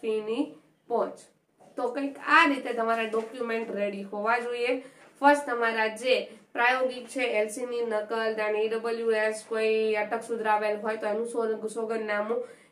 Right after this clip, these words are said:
એ અલગથી મૂકવાના. Then તમારે એની પાછળ ક્રમશઃ ગોઠવણી છે કરતી જવાની છે. કેની કેની ગોઠવણી કરવાની રહેશે? જે શૈક્ષણિક લાયકાત છે, દાખલા તરીકે આપણે બી એ અંદર નાખેલું છે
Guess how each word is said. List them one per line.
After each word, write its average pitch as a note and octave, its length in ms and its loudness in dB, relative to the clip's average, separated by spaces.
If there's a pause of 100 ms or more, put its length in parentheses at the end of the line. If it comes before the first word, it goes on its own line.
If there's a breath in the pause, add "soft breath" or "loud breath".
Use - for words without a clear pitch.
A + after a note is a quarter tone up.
(100)
એ B3+ 80 2
અલગથી B3 440 2
મૂકવાના. B3 560 -2 (340)
Then B3 260 2
તમારે A#3 320 0
એની A#3 120 -2
પાછળ A#3 540 0
ક્રમશઃ A#3+ 580 2
ગોઠવણી G#3+ 540 -2
છે G#3 220 -4
કરતી G3+ 340 -6
જવાની G3 440 2
છે. G3 160 -10 (480 loud breath)
કેની B3+ 240 2
કેની B3+ 220 -4
ગોઠવણી A#3 460 -2
કરવાની A3+ 340 -2
રહેશે? A3 220 -4 (1120)
જે B3 200 -2
શૈક્ષણિક B3+ 540 -2
લાયકાત A3+ 440 0
છે, A3 180 -6
દાખલા G3+ 260 -2
તરીકે G#3+ 320 -4
આપણે A3 240 0
બી A3+ 300 -8
એ A#3+ 120 2
અંદર A#3 260 0
નાખેલું A3+ 520 -2
છે - 120 -8